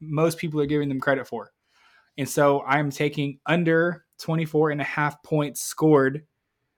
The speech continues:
by the Florida offense.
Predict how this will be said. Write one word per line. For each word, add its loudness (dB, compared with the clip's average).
by 2
the -2
Florida 2
offense. -10